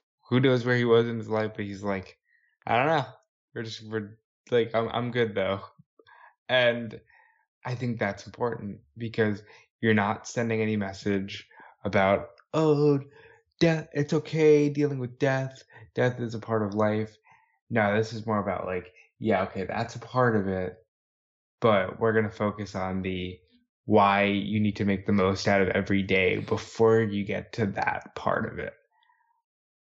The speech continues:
And I guess we could talk about the one negative character, or I guess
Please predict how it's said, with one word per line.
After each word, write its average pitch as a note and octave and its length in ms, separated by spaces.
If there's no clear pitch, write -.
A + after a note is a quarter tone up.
And A#2 440
I C#3 80
guess A3 240
we G#3+ 100
could E3+ 160
talk D3+ 140
about C3+ 180
the G#2 80
one G#2+ 540
negative G#2+ 720
character, A#2+ 720
or A2 140
I - 20
guess - 240